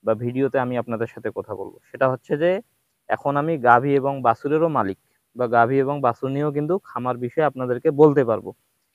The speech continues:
এবং আমি আপনাদেরকে পূর্বেই একটা কথা বলে নেই, আমি রাকিব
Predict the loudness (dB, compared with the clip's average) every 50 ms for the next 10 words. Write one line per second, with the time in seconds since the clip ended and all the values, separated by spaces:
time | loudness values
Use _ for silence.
0 | _ _ _ -2 0 4 6 6 6 6 6 2 2 2 0 0 0 0 0 -4
1 | -4 -4 -4 -2 0 2 2 2 0 -2 -6 -2 -2 -2 0 0 -2 0 0 -2
2 | -2 -4 -4 -8 -10 -12 _ _ _ _ _ _ 2 2 2 4 4 6 6 6
3 | 6 4 0 -4